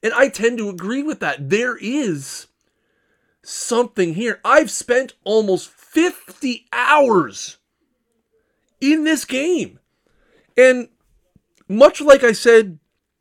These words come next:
when I did the, uh, Assassin's Creed Valhalla talking points,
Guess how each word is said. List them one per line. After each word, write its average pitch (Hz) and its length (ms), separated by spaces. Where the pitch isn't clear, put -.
when 190 220
I 196 80
did 185 260
the, 165 460
uh, 151 240
Assassin's 196 400
Creed 202 200
Valhalla 185 760
talking 185 420
points, 127 640